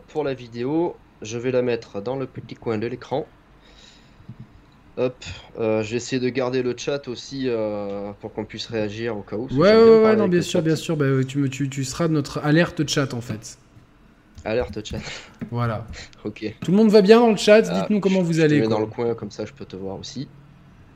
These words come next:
Speaker 2: T'as le lien, c'est bon, c'est
Speaker 1: Euh,
Speaker 2: PlayStation, PlayStation Showcase. Ça dure quarante-sept minutes cinquante-trois secondes. C'est celui-là ?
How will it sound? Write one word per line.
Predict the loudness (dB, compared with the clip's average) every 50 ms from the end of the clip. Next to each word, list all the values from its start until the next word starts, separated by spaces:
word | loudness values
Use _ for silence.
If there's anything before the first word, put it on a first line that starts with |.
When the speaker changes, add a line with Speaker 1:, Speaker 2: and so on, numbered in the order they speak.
| -20 -4 4
Speaker 2:
T'as | 6 8
le | 8 8
lien, | 8 8 8 6 6
c'est | 4 2 2
bon, | 2 4 4
c'est | 4 6 6
Speaker 1:
Euh, | 6 6
Speaker 2:
PlayStation, | 6 6 6 4 4 4 4 2 2 2 0 0 -2 -2
PlayStation | 0 0 0 0 0 -2 0 0 0 0
Showcase. | 0 0 -2 0 2 4 4 4 4 2
Ça | 0 0
dure | -2 -2 0
quarante-sept | 0 -2 0 0 -2 -2 -2 -4 -4 -2
minutes | -2 -4 -4
cinquante-trois | -4 -4 -4 -4 -4 -6 -4 -4 -4 -4
secondes. | -4 -4 -6 -6 -8 -10
C'est | -10 -10
celui-là ? | -6 -4 -2 0 0 -2